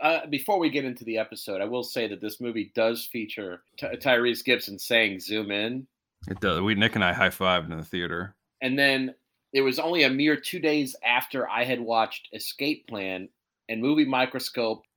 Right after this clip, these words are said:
Speaker 1: legend Jim Caviezel <laughs>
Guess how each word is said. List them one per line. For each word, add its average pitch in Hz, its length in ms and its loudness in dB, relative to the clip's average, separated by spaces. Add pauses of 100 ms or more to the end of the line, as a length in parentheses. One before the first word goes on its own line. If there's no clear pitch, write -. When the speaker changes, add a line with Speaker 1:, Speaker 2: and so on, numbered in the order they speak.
Speaker 1:
legend 98 800 6 (200)
Jim 135 280 -2
Caviezel 120 800 0 (880)
<laughs> - 80 0